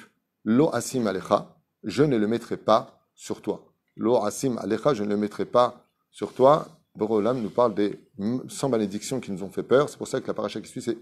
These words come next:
Nitzavim. Ne vous inquiétez pas, vous serez tous vivants. Pourquoi ? Parce qu'il y a un Télim qui viendra toujours réveiller chez moi, euh, cet effet que j'attends, à l'image de l'harpe du roi David, d'où la Ménoura ressort avec ses cordes,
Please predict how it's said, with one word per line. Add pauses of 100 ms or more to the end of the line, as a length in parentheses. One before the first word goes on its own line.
Nitzavim. (400)
Ne
vous
inquiétez
pas,
vous
serez
tous
vivants. (400)
Pourquoi ? (240)
Parce
qu'il
y
a
un
Télim
qui
viendra
toujours (480)
réveiller
chez
moi, (400)
euh, (240)
cet
effet
que
j'attends, (440)
à
l'image
de
l'harpe
du
roi
David, (480)
d'où
la
Ménoura
ressort
avec
ses
cordes,